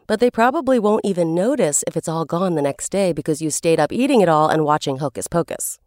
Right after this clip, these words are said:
which you can do guilt-free. It's called the parent tax, and it's also a privilege that you will lose very soon. Four,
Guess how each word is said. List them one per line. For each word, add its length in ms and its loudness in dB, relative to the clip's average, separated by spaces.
which 260 2
you 100 -2
can 200 0
do 420 2
guilt-free. 640 -4
It's 180 0
called 220 2
the 80 -8
parent 380 2
tax, 640 -6
and 100 4
it's 120 0
also 260 0
a 80 -2
privilege 540 0
that 160 0
you 140 0
will 160 0
lose 280 0
very 300 2
soon. 480 0
Four, 520 0